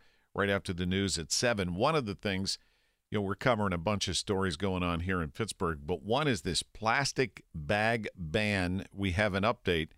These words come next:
on how it's being managed here in Pittsburgh. Anytime you want to reach out, in fact, if you want to send Marty a message, you can go to the Smail Kia Instant Access.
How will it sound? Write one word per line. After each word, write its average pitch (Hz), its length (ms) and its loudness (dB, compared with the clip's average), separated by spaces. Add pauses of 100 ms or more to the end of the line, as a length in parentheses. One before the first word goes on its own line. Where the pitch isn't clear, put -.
(640)
on 87 140 0
how 117 280 4
it's 104 140 -2
being 95 340 0
managed 95 720 0 (440)
here 92 200 2
in 87 80 0
Pittsburgh. 87 500 -2 (200)
Anytime 180 580 4
you 139 100 4
want 143 200 2
to - 20 4
reach 135 340 2
out, 120 300 4
in 107 160 -2
fact, 117 400 2
if 90 80 -8
you 107 140 4
want 107 120 4
to 98 60 4
send 101 300 2
Marty 104 320 2
a 98 60 2
message, 113 760 -2
you 95 160 0
can 92 160 -2
go 95 160 2
to 92 80 -2
the 85 80 -2
Smail 107 360 0
Kia 101 320 2
Instant 98 300 0
Access. 113 680 0